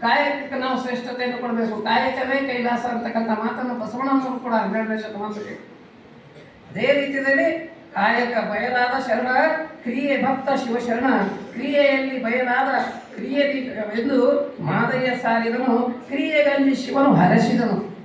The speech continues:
ಅದಕ್ಕೆ ಶಿವ ಹೀಗೆ ಹೇಳಲ್ಲ, ನಮ್ಮ ಗುರುಗಳು ಭಾಳ ಚಂದ ಹೇಳಿದ್ರು, "ಶಿವನೇ ಬರಪ್ಪ ಕೈಲಾಸಕ್ಕೆ" ಅಂತ ಕರೆದ್ರು ಕೂಡ ಹೋಗಿಲ್ಲ.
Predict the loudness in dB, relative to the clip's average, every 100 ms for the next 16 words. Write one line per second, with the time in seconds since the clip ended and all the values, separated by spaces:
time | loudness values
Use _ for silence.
0 | -20 -20 -10 -8 -4 -4 -6 -2 -2 -2
1 | -4 0 2 2 2 2 0 -4 -10 -16
2 | -20 -20 -20 -20 -20 -20 -20 -20 -20 -20
3 | -20 -20 -20 -20 -20 -20 -20 -6 -2 2
4 | 2 2 0 0 -4 -12 -18 -20 -20 -20
5 | -20 -2 4 4 4 4 6 6 6 2
6 | 0 -4 -12 -16 -16 -2 4 6 6 6
7 | 2 2 2 2 2 2 2 2 2 2
8 | 0 0 -2 -2 -2 2 2 4 4 4
9 | 4 0 -2